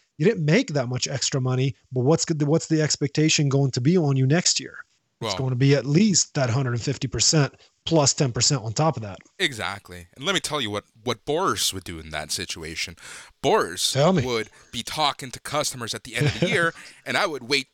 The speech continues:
Speaker 2: for those contracts to be signed. <laughs>
Speaker 1: Ah, <laughs> dirty. <laughs>
Speaker 2: Oh, yeah.
Speaker 1: I, I, I gotta, you know, I have a friend who, I don't know how he does it.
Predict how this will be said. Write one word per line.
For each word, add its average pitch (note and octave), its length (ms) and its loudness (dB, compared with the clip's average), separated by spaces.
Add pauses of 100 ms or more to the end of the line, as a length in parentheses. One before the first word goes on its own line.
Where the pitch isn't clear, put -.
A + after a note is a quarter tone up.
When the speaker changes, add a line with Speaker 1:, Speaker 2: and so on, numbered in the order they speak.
Speaker 2:
for D3+ 140 -10
those C3+ 340 -4
contracts B2 580 -6
to G#2+ 80 -12
be G2 100 -12
signed. F#2 500 -6 (240)
<laughs> C#4+ 60 0 (1300)
Speaker 1:
Ah, F#3+ 1400 0 (400)
<laughs> - 400 -20
dirty. D#3+ 440 0
<laughs> E3+ 340 0 (240)
Speaker 2:
Oh, C#4 200 2
yeah. C4+ 340 0 (580)
Speaker 1:
I, A3+ 180 -2 (560)
I, A#3+ 100 -2
I C4+ 280 0
gotta, E4+ 280 0
you C#4+ 100 4
know, D#4 60 2
I D4 100 6
have D#4+ 200 6
a D4 40 6
friend D#4 360 0
who, B3 200 4
I A#3+ 160 2
don't E4+ 140 2
know F#3 140 2
how D3+ 360 2
he A#3 140 0
does D#3+ 320 2
it. B2 160 -12